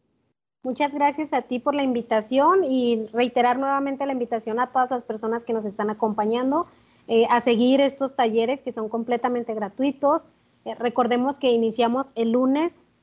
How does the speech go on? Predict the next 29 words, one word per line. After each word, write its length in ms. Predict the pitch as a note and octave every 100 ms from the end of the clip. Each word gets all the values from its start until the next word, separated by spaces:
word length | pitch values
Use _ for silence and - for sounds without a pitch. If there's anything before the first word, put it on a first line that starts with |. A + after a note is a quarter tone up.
| _
el 160 | A3 A3+
lunes 260 | A#3 B3
seis 240 | B3 B3+ A#3
de, 340 | A#3+ B3 A#3+ - _ _
de 100 | A#3
septiembre 540 | A#3 - C4+ C4 D4+
con 160 | D4+ B3+
el 120 | A3
taller 400 | A3 G#3+ A3+ A3+
de 240 | A#3+ B3
danza 300 | A3+ A3+ A3+
regional 640 | A#3+ A#3+ C4+ C4 C#4+ D#4 F4+ _ _ _ A3
de 120 | A3+
cinco 380 | A3+ A#3 A#3 B3
a 40 |
seis 260 | A#3+ A#3+ A3+
de 100 | A#3+
la 160 | A3+
tarde 440 | C4 C4+ C4 D4+ F4+ _ _ _ _
y 380 | D4 D4+ E4 F4
el 520 | B3 A#3 A3+ A3+ A3+ G3
jueves 360 | - C4+ B3+ C4+
nueve 300 | C4+ C4+ C4
de 100 | C4+
septiembre 760 | C4+ C#4+ - D4+ D4 C#4+ D#4+ D#4
la 160 | B3+
clase 320 | A3+ A3 G#3+ B3
de 100 | A#3+
danzón 500 | C4 C4 D4 D4+